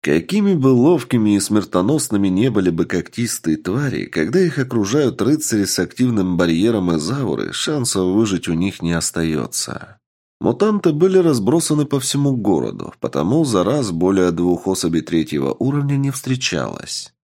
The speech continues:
Всего в городе пряталось около трех тысяч мутантов, из которых двести пятьдесят пять третьеуровневых.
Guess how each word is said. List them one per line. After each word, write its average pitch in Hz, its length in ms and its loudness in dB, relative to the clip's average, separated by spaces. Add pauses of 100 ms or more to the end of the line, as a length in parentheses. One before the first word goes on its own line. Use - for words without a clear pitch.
(220)
Всего 214 380 2
в 196 80 0
городе 185 360 4
пряталось 147 600 2
около 139 360 2
трех 147 300 0
тысяч 85 460 -4
мутантов, 101 800 -2
из 57 120 -6
которых 143 540 0
двести 156 380 0
пятьдесят 95 680 -2
пять 160 280 -4
третьеуровневых. 82 1300 -4